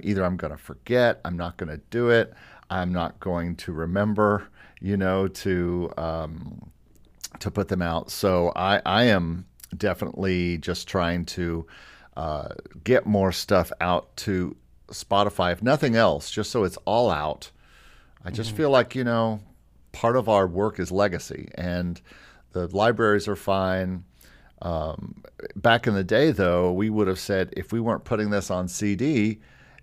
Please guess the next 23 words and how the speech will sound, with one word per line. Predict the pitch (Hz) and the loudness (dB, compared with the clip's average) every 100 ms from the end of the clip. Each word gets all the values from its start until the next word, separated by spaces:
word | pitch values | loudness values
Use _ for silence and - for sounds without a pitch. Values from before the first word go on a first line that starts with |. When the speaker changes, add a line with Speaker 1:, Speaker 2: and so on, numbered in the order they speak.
| - | -6
Speaker 1:
and | 92 | -4
putting | 117 113 107 | 0 2 2
it | |
in | 101 92 | 0 -4
stores, | - 170 139 90 | -2 2 2 2
we | 104 104 | 0 0
weren't, | 110 117 - | 2 0 -2
no | 98 110 | -2 0
one | 123 | 0
would | 117 107 | 0 -2
hear | 185 262 | -4 -6
it, | - - - - | -6 -8 -14 -8
right? | 71 87 85 - - - - | -2 -2 -2 -8 -20 -20 -4
Speaker 2:
That's | 104 107 | 0 2
Speaker 1:
And | 101 | 0
so | - 110 104 104 | 4 6 8 6
Speaker 2:
true, | |
Speaker 1:
I | - | 4
Speaker 2:
yeah. | |
Speaker 1:
kinda | 107 123 123 | 2 0 0
feel | - 113 | 0 2
like | 101 | 2
Spotify, | - - 107 107 - 107 101 98 98 98 | 0 -4 -2 0 0 2 4 4 2 0